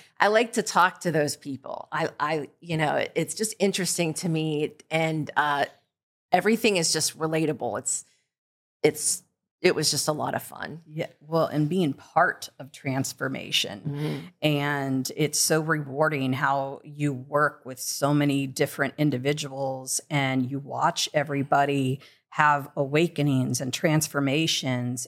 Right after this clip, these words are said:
Speaker 3: and the
Speaker 2: Mm-hmm.
Speaker 3: growth is so exponential that you want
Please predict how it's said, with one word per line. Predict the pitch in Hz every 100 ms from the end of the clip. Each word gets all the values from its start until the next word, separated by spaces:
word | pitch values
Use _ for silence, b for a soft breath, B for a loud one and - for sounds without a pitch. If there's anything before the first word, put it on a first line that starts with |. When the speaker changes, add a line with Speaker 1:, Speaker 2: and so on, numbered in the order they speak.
| -
Speaker 3:
and | 147 135 127 143
the | 135
Speaker 2:
Mm-hmm. | 143 139 131 135
Speaker 3:
growth | 139 165 160 - - -
is | 147 135
so | - - 147 156 -
exponential | 117 - - 143 143 135 139 - 165 175 190 B B B
that | - -
you | 160
want | 147 135 139 170 135 - - -